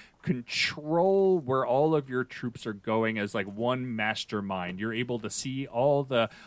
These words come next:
all the movements of the troops, and so you're able to basically direct everything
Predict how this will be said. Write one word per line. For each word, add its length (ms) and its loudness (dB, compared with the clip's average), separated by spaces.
all 180 4
the 100 0
movements 460 -2
of 140 -8
the 60 -10
troops, 500 -4
and 100 -8
so 120 -2
you're 220 -2
able 300 -2
to 160 -10
basically 720 -4
direct 720 -4
everything 760 -4